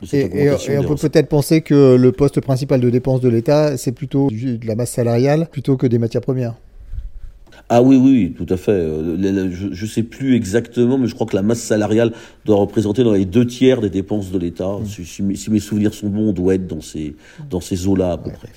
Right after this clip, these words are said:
Speaker 2: d'accord.
Speaker 1: Donc, euh, le deuxième effet, alors là aussi l'État est gagnant sur le deuxième effet, c'est que, et on en a parlé, je sais plus si c'est la semaine dernière ou il y a deux semaines, c'est que les gens qui prêtent sont perdants avec l'inflation, parce que effectivement, euh,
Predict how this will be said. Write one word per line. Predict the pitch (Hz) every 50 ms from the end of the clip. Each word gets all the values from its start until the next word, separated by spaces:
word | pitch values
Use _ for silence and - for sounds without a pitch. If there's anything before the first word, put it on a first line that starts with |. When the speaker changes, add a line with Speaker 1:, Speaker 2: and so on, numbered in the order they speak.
| - - - -
Speaker 2:
d'accord. | 110 107 - 104 92
Speaker 1:
Donc, | - - - -
euh, | - - - - 98 - - - _
le | - 147 151
deuxième | 147 214 214 165 175 202 196
effet, | 190 185 - - 220 226
alors | 240 226 - 123
là | 139 156
aussi | 185 185 175 - - 226
l'État | 170 156 151 - 175 170
est | 143
gagnant | 123 135 135 127 135 135 135
sur | - -
le | 98 98
deuxième | 101 110 104 110 107 104
effet, | 98 92 - 139 185 208 - -
c'est | - - - - 139
que, | 123 - 156 147 139 135 135 -
et | 131
on | 123 123
en | 123 120
a | 120 117
parlé, | 120 151 151 135 143 147 151 156 151
je | 131 107 - - 101
sais | - 123
plus | 113 - 156
si | - 139
c'est | 120 - 113
la | 110
semaine | - - 123 123
dernière | 117 113 117 127 143 139 113
ou | 107 107
il | 98
y | 95
a | 95
deux | 90 101
semaines, | 107 - - 143 160 180 196 - - - - - - _
c'est | - - - 139 123
que | - 139 117 95 - - - -
les | - 110 127 143
gens | 135 135 165 185 190 165
qui | - - - - - 117 104 92 - - _ - - - - -
prêtent | - - 139 190 - - - - - _ _ _ _ _ _ -
sont | - - 104
perdants | 98 - 147 131 127 123 135 127 110 92
avec | 85 85 82
l'inflation, | - 90 87 - 87 87 - - - - _ _
parce | - - - - -
que | 78 - 113 120 - - -
effectivement, | - - 90 - - 92 90 92 104 120 139 160 - - - -
euh, | 78 76 71 -